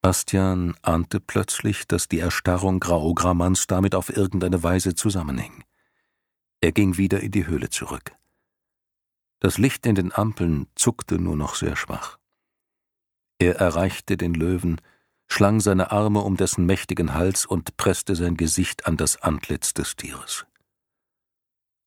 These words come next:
Nun waren auch die Augen des Löwen schwarz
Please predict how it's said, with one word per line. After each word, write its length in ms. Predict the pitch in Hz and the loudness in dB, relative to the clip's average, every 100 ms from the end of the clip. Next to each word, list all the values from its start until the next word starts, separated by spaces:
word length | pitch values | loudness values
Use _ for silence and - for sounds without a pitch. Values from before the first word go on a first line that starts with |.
| _ | _
Nun 300 | 90 98 104 | 2 4 4
waren 300 | 101 95 95 | 4 2 0
auch 260 | 92 92 - | -2 -2 -2
die 140 | 101 | -2
Augen 340 | - 98 90 67 | 2 2 0 -2
des 160 | 64 - | -4 -4
Löwen 440 | 69 69 71 - - _ _ - | -2 -2 -4 -6 -10 _ _ -6
schwarz 680 | - 87 87 85 - - | 0 2 2 2 -2 -4